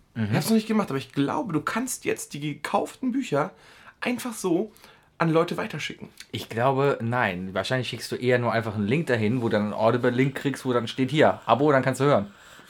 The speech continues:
Speaker 2: Ich hab gerüchteweise gehört, dass da irgendwas durchkommt.
Speaker 1: Ja, pf, gerüchteweise gibt's jetzt auch nächstes Jahr ein neues Nokia-Handy.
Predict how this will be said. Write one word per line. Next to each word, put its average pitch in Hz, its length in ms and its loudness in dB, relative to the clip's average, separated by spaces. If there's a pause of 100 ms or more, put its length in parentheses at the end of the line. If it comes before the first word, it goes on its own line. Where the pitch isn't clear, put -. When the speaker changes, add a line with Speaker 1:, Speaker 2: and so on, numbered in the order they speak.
(220)
Speaker 2:
Ich - 140 0
hab - 160 4
gerüchteweise 202 600 2
gehört, 170 340 6 (200)
dass 170 240 0
da 202 160 6
irgendwas 226 480 2
durchkommt. - 520 -8
Speaker 1:
Ja, - 80 -4 (200)
pf, 117 260 -10
gerüchteweise 131 1160 4
gibt's 123 380 -2
jetzt - 240 0
auch 120 160 4
nächstes 127 300 -6
Jahr 120 100 4
ein 113 40 0
neues 110 160 0
Nokia-Handy. 92 640 -4